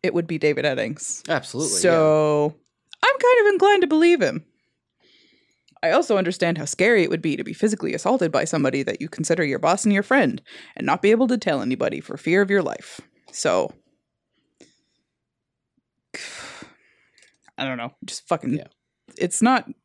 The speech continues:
Speaker 1: great. <laughs> What can you do?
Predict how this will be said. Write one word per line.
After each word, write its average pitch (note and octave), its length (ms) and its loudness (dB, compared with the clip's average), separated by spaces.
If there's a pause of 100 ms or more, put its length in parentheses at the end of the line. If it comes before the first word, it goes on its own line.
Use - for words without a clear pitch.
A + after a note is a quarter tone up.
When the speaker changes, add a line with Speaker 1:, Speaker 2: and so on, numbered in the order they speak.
Speaker 1:
great. C3+ 340 -4 (280)
<laughs> - 100 -2 (1500)
What C4+ 240 4
can C#4 180 4
you C#4 120 4
do? G3 340 6